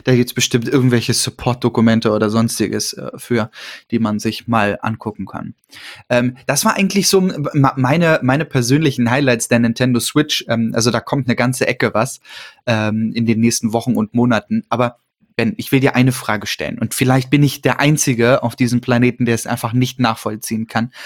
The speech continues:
Aber was zur Hölle ist Animal Crossing New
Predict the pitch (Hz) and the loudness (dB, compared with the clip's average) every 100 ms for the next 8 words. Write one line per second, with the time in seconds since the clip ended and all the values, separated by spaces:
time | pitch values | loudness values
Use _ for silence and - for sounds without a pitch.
0 | - - - 120 120 104 123 175 - - | -16 -16 -6 -2 -2 0 -2 -2 -4 -8
1 | _ _ - - 123 107 131 147 160 - | _ _ -6 -2 -2 0 2 4 2 0
2 | 135 139 143 - _ _ _ - 139 143 | 2 2 0 -10 _ _ _ 0 4 6
3 | 139 143 143 _ - 131 123 - 120 120 | 4 2 0 _ -4 0 0 0 -2 -2
4 | - 131 123 120 | -4 -2 0 0